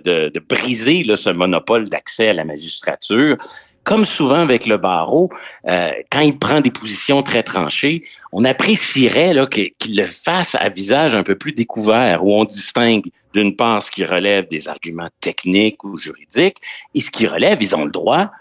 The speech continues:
d'un désaccord avec des choix politiques. Quand le barreau, si le barreau, euh, si ses membres sont en désaccord avec des orientations politiques,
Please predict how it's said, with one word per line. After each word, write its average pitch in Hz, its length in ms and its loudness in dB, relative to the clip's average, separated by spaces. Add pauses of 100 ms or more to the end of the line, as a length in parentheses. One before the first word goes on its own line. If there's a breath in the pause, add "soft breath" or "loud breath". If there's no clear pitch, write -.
(220 loud breath)
d'un 92 260 -2
désaccord 151 720 0
avec 85 240 -8
des 78 100 -12
choix - 320 -4
politiques. 107 680 -4 (240 loud breath)
Quand 101 80 -2
le 107 60 -2
barreau, 135 500 4
si 143 160 -4
le 139 60 -10
barreau, 156 560 4
euh, 98 800 -2
si - 100 -16
ses 131 180 0
membres 151 360 2
sont 117 140 -2
en 104 320 2
désaccord 131 440 0
avec 131 220 -2
des 90 260 -8
orientations 120 640 -4
politiques, - 540 -12